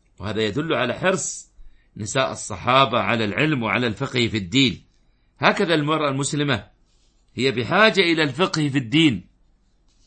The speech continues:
لا بد على أولياء الأمور أن ينبهوا نساءهم وأخواتهم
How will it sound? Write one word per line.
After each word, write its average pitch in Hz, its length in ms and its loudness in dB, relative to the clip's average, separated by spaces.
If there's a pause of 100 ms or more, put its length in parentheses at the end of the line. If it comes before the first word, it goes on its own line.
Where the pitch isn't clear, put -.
(220)
لا 107 140 -2
بد 113 280 -4
على 135 420 2
أولياء 147 380 0
الأمور 165 540 2 (460)
أن 113 120 -2
ينبهوا 123 680 -2 (160)
نساءهم 110 800 -2 (1160)
وأخواتهم 110 960 0